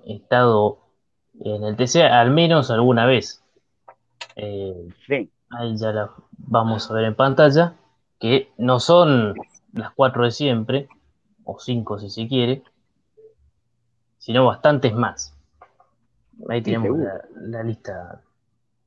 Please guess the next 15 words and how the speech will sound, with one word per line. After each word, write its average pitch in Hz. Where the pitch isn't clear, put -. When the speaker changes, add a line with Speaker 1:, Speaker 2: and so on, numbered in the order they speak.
Speaker 1:
completa. 110
Empezamos, 120
bueno, 151
obviamente 117
Chevrolet, 139
Oldsmobile, 139
Buick, 123
Cadillac, 117
Pontiac, 110
Opel, 123
Ford, 147
Mercury, 120
Lincoln. 120
Obviamente 113
aquí, 113